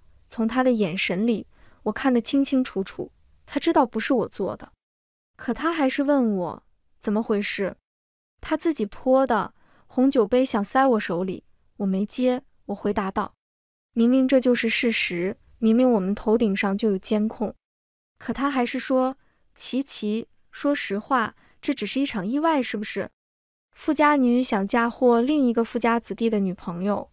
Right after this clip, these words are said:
传出去不是什么好听的事。他选择用我换凡熙的名声。”我很清楚自己在他那里不如他的兄弟朋友重要。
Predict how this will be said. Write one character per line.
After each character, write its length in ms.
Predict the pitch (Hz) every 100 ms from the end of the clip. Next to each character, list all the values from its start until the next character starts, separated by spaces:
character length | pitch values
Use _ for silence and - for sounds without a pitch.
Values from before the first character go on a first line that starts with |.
| - - -
传 240 | - 202
出 100 | 214
去 200 | 247 233
不 180 | 214 202
是 180 | 220 349
什 120 | 254
么 80 | 208
好 160 | - 226
听 240 | - 202
的 100 | 208
事。 240 | - - - _ _ _ _ _ -
他 180 | - 320
选 220 | 247 202
择 160 | 214
用 300 | 233 302 247
我 280 | 202 156 - _ _ _
换 280 | - 311
凡 200 | 254 208
熙 160 | 208 -
的 80 | 233
名 220 | 190 190
声。” 300 | - 214 214 _ _ _ _ _ _
我 60 | 285
很 180 | - 226
清 300 | - 320 339
楚 400 | - 208 180 - _
自 160 | - 294
己 100 | 220
在 180 | 247 247
他 220 | - 302
那 220 | 294 254
里 260 | 208 170 - -
不 120 | 254
如 120 | 233
他 220 | 240 262
的 100 | 247
兄 220 | 233 285
弟 100 | 294
朋 240 | 240 - 202
友 100 | 214
重 240 | 226 208
要。 260 | 190 -